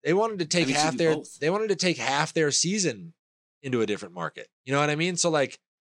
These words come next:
Speaker 1: why not give them, I think the fair compromise is putting them in San Juan or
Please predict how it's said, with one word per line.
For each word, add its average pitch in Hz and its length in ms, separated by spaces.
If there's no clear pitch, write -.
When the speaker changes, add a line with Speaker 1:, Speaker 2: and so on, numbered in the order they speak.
Speaker 1:
why 156 180
not 185 260
give 160 200
them, 147 340
I 160 100
think 180 180
the 165 80
fair 170 220
compromise 147 640
is 123 100
putting 165 340
them 147 140
in 156 300
San 151 280
Juan 135 220
or 151 100